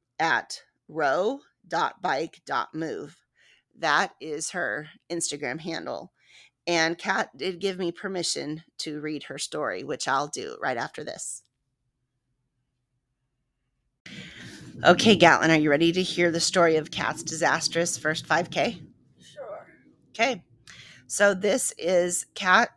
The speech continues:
Speaker 1: emailed this to me at fun of the run podcast at gmail dot com. And that was her title, Kat's disastrous first five K. This will mostly be word for word. Um,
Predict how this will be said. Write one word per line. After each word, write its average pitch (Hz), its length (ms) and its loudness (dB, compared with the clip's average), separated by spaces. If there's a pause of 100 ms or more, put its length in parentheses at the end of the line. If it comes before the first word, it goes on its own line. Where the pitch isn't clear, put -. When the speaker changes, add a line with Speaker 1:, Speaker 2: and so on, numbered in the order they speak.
Speaker 1:
emailed 160 420 0
this 156 200 -2
to - 140 -4
me 147 180 -2
at 92 100 -8
fun 151 140 -2
of 147 80 -2
the 151 80 -2
run 143 180 0
podcast 139 680 -4
at 147 120 -6
gmail 139 500 -4
dot - 240 -6
com. 139 400 -4 (480)
And 147 260 0
that 160 260 6
was - 140 -10
her 214 140 -4
title, - 520 -14
Kat's - 340 -4
disastrous 175 680 -6
first 165 360 -6
five 143 260 -10
K. 127 300 -8 (380)
This 208 200 -6
will 226 60 -4
mostly 214 500 0
be 180 300 -8
word 165 280 -4
for 160 220 -6
word. 147 420 -6 (120)
Um, 127 400 -8